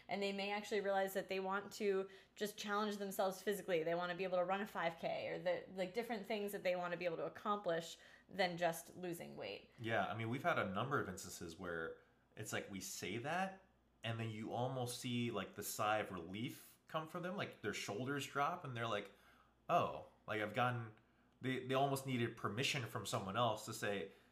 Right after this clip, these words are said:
Speaker 2: "It's okay to be exactly the way you are, and we can just continue to get healthier and fitter on top of it,"
Speaker 1: Yeah.
Speaker 2: sort of thing. Um, I remember,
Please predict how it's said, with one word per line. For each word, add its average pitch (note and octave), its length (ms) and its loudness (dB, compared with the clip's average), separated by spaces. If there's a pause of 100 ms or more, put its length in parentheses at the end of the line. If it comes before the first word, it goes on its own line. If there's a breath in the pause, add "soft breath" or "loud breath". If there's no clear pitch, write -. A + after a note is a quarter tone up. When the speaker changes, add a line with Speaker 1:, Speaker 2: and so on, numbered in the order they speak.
(120)
Speaker 2:
"It's A#2+ 180 -2
okay B2 480 0
to G2+ 200 -8
be G2 280 -6
exactly F#2 500 -2
the G#2 120 0
way G#2+ 160 2
you G2 200 0
are, A2+ 280 6
and G2+ 240 -8
we A#2 80 -4
can A#2 120 -8
just A#2 200 -8
continue A#2 300 -4
to A#2 80 -2
get B2 360 -4
healthier A#2+ 320 -4
and A#2+ 100 -4
fitter C3+ 240 0
on B2+ 120 0
top D3+ 200 2
of G2 100 -6
it," F2+ 220 -8
Speaker 1:
Yeah. - 160 -8 (120)
Speaker 2:
sort G2+ 200 -4
of G2+ 80 -4
thing. E2+ 280 -6
Um, F#2 240 -2
I F#2+ 100 2
remember, A2 560 0